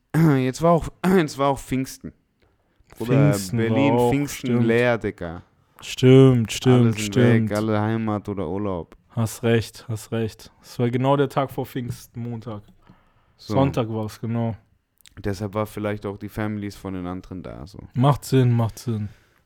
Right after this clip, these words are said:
Speaker 1: So, das macht schon irgendwie, das hat Einfluss, viele Festivals sind da und wenn du ein Fe-, du machst ein Festival im Jahr. Du machst
Speaker 2: Mhm.
Speaker 1: keine,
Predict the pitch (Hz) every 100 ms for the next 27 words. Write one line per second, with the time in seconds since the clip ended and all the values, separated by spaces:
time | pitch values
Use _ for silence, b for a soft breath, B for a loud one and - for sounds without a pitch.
0 | _ - 107 117 107 110 131 160 151 -
1 | 156 151 117 147 151 147 147 135 131 135
2 | 104 123 147 151 139 - 139 123 - 151
3 | 147 147 139 131 135 123 135 135 131 117
4 | 117 - - 101 117 117 - 127 135 -
5 | 131 - 117 131 - 110 113 - 107 -
6 | 104 98 90 76 71 60 - _ _ _
7 | _ 131 110 139 143 120 104